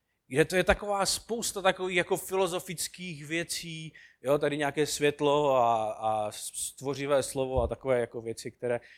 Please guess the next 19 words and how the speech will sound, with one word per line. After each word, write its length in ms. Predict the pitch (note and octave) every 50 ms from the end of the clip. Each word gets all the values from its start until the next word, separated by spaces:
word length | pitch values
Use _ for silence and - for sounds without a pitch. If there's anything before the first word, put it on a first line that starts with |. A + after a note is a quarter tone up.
| _ _
když 120 | - - -
to 60 | B2
jako 140 | - - -
čtu, 180 | - - A2
tak 140 | G#2 G#2 -
si 80 | - -
říkáte, 220 | - B2 A#2+ A2
co, 140 | - - A2+ _ _ -
jako, 200 | - - - A#2
že 120 | A2+ A#2
to 100 | - A#2+
je, 120 | A2+ A#2 - - -
ja-, 260 | - A#2 F#2 C3 C3 A#2+
jaký 240 | C#3+ C#3 - G3 F3
to 100 | F3+ F3+
má 160 | F3 E3+ D3+
vztah 360 | - - - E3 D#3 - -
k 40 | -
Vánocům. 560 | B2 C3 B2+ C3 C3 B2 - - - G2 F2